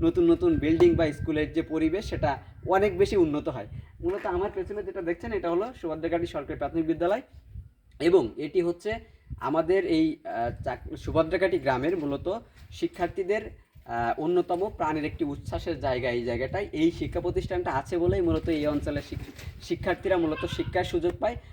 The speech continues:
প্রাথমিক স্কুলটা শেষ, শেষ করার সুযোগ পায় এবং এখান থেকে তারা মূলত নিজেদের যে ভিত্তি সেটা গড়ে তোলার সুযোগ পায়। আপনি দেখেন পার্শ্ববর্তী একটা এ-, এলাকা রয়েছে, আমাদের পার্শ্ববর্তী গ্রাম রুয়ারবিল, সেখানে কিন্তু, আহ, তেমন কোনো শিক্ষা প্রতিষ্ঠান নাই। সেক্ষেত্রে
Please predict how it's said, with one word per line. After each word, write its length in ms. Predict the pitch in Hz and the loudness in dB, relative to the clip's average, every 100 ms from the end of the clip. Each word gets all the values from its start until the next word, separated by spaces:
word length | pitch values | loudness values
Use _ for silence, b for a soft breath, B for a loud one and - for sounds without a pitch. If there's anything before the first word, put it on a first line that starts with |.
| B | B
প্রাথমিক 420 | - 160 185 196 180 170 | 0 0 2 2 2 2
স্কুলটা 280 | 185 170 | 0 0
শেষ, 300 | 175 151 - - - - - | -2 -2 -4 -6 -10 -8 -4
শেষ 240 | 160 - | -2 0
করার 180 | 165 - | 0 0
সুযোগ 280 | 160 143 151 | 0 -4 -2
পায় 100 | 123 | 0
এবং 200 | 135 156 | 0 -2
এখান 220 | 151 175 | 0 -2
থেকে 180 | 170 196 | 0 -2
তারা 180 | 185 170 | 0 2
মূলত 280 | 160 156 180 | 2 -2 -2
নিজেদের 480 | 170 147 156 160 165 - b b | -2 -2 0 2 0 -2 b b
যে 140 | 123 139 | -4 -4
ভিত্তি 480 | 117 165 - - - | 0 -2 -2 -8 -6
সেটা 240 | 139 143 | -6 -6
গড়ে 200 | 135 151 | -4 -4
তোলার 200 | 170 160 | -2 -4
সুযোগ 300 | - 120 120 - | -4 -8 -8 -6
পায়। 140 | 95 - b b | -10 -12 b b
আপনি 220 | - 190 | 0 2
দেখেন 240 | 196 220 | 2 2
পার্শ্ববর্তী 540 | 170 170 202 185 170 190 | 2 0 0 -4 -2 -4
একটা 180 | - | -2
এ-, 140 | 175 165 | -2 -2
এলাকা 440 | 165 156 156 156 165 | -2 0 0 0 0
রয়েছে, 360 | 175 170 196 | 0 0 -2
আমাদের 320 | 156 156 151 | -2 -2 -2
পার্শ্ববর্তী 540 | - 156 - 165 170 170 | -2 -2 -2 -6 -6 -4
গ্রাম 300 | 127 139 160 | 0 0 2
রুয়ারবিল, 360 | 151 156 120 | 2 2 0
সেখানে 320 | 117 160 165 165 | -8 -2 0 0
কিন্তু, 220 | 165 185 | 0 -2
আহ, 640 | 170 - - - 127 127 | -4 -12 -20 -6 -2 0
তেমন 240 | 127 160 165 | 2 4 2
কোনো 140 | 170 | 2
শিক্ষা 280 | 170 170 180 | -2 -4 -4
প্রতিষ্ঠান 400 | 165 170 170 156 | -6 -6 -4 -2
নাই। 200 | 139 107 - | 0 -2 -6
সেক্ষেত্রে 640 | - 170 165 - - 185 | -8 -4 -2 -4 -4 -4